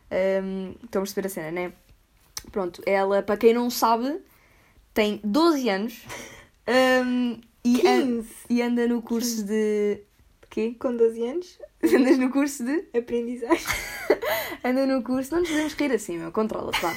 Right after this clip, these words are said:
Speaker 1: Ahm, pronto, ela tem vinte anos, para quem não sabe. Apesar de parecer que tem, tipo, doze, mesmo a sério, ela tem vinte. E toda a gente, sempre que eu digo, fica tipo, "O que? Ela não é da tua idade?" Não, ela tem vinte anos.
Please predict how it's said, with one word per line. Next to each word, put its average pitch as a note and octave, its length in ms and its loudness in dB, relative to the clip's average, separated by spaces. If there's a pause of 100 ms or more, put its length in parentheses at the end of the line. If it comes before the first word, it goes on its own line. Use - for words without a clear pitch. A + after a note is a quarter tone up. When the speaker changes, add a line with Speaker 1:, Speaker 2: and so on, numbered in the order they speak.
(460)
Speaker 1:
Ahm, A3 680 0 (100)
pronto, E3 260 -4
ela G3+ 140 2
tem A#3 220 0
vinte A#3 300 0
anos, F3 140 -4
para F#3 100 -2
quem F#3+ 100 -4
não F#3 100 -4
sabe. F3 240 -4 (380)
Apesar A#3 280 2
de A#3+ 60 -12
parecer A#3 260 -2
que A3+ 60 -6
tem, A3 140 0
tipo, G#3 220 -8
doze, G#3 480 2
mesmo G3+ 180 0
a F#3+ 40 -2
sério, G3 360 0
ela F#3+ 160 -2
tem F#3+ 220 -6
vinte. F#3+ 360 -6 (220)
E - 60 -10
toda G3 160 2
a - 20 0
gente, F#3+ 260 -4
sempre G3 220 -6
que - 60 -4
eu F#3 60 0
digo, F#3 320 -10
fica F3 200 -2
tipo, - 240 -10
"O E3 60 -12
que? F3+ 100 -2
Ela E3+ 160 -4
não E3+ 60 -8
é E3+ 80 -6
da E3+ 80 -8
tua F#3 80 -8
idade?" F#3 180 -4
Não, - 160 -10
ela E3 160 -8
tem F3 220 -8
vinte F3+ 260 -8
anos. F3+ 240 -12